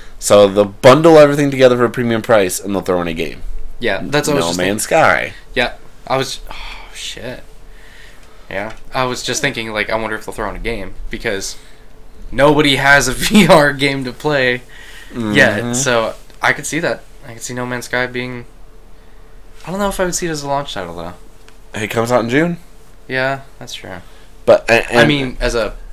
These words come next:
Speaker 2: coming with console launch title. Now I
Speaker 1: It,
Speaker 2: could see, like,
Speaker 1: it could.
Speaker 2: remember that, um, sports game one?
Speaker 1: <sighs> Which one?
Speaker 2: Where it was, like, you're in, like, the mech suits.
Speaker 1: Um, I know the name of this, I know the name of this.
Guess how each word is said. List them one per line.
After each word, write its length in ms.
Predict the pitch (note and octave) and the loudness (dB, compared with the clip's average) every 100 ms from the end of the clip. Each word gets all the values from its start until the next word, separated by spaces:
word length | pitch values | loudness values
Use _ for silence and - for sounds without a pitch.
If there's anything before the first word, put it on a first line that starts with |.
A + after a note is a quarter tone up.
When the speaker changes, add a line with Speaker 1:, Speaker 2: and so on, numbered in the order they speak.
| - - - | -16 -16 -6
Speaker 2:
coming 300 | D3+ C#3 A#2+ | -4 -4 -2
with 180 | A#2+ - | -2 -2
console 380 | A2+ F2+ D#2+ | -2 -4 -8
launch 260 | D#2+ B1+ - | -10 -2 2
title. 260 | - - - - - - - - - - - - - - | 4 2 2 -2 -4 -6 -8 -10 -12 -14 -14 -16 -16 -2
Now 120 | A2+ | 2
I 40 | A#2+ | 2
Speaker 1:
It, 60 | |
Speaker 2:
could 80 | A#2 | 0
see, 160 | - C3 | -4 -4
like, 240 | A#2 G#2 - - - B2 - | -4 -4 -8 -16 -16 -14 -2
Speaker 1:
it 120 | C3 | 0
could. 20 | |
Speaker 2:
remember 340 | D3 D#3+ C3 B2 - - - | 2 0 -4 -6 -10 -12 -10
that, 420 | B2+ B2 G#2 - | -4 -2 -2 -6
um, 380 | A#2 A2 G2 G2 - - - - - | -6 -4 -6 -8 -16 -20 -20 -20 -18
sports 260 | - A#2+ - | -10 -8 -6
game 200 | C3+ C3+ | -6 -4
one? 160 | C3+ | -6
Speaker 1:
<sighs> 60 | B2+ - - - - - - - - - - - - - - - - - - - - - - - - | -8 -16 -16 -16 -18 -18 -18 -20 -18 -14 -14 -14 -16 -18 -20 -20 -14 -12 -10 -12 -16 -20 -20 -20 -18
Which 220 | - G2 F#2+ | -10 -10 -8
one? 260 | F2+ - - - | -10 -12 -14 -8
Speaker 2:
Where 200 | B2+ A#2 | -6 -4
it 40 | |
was, 140 | A#2 A2+ | -6 -8
like, 140 | G#2+ | -8
you're 260 | A2 A2 G#2 | -6 -6 -6
in, 140 | A2 | -8
like, 180 | G#2+ - | -10 -10
the 80 | G#2+ | -6
mech 220 | G2 - | -6 -6
suits. 540 | - A2+ - - - - - - - | -8 -8 -8 -10 -10 -12 -12 -12 0
Speaker 1:
Um, 1300 | F#2 F#2+ G2 G2+ G2+ G2+ G2+ G2 G2+ G2+ G2+ G2+ G#2 | 4 6 6 6 4 4 0 -2 -2 -2 -2 -2 0
I 100 | G2 | 2
know 120 | G#2+ | 2
the 80 | G#2+ | 2
name 140 | G#2+ G#2 | 2 2
of 60 | |
this, 180 | G#2+ G#2+ | 0 0
I 40 | G2+ | -4
know 80 | |
the 100 | G#2 | -2
name 160 | G#2+ G#2+ | -2 2
of 80 | A2 | 4
this. 1200 | A2 - - - - - - - - - - | 4 2 -8 -12 -12 -10 -10 -12 -12 -14 -16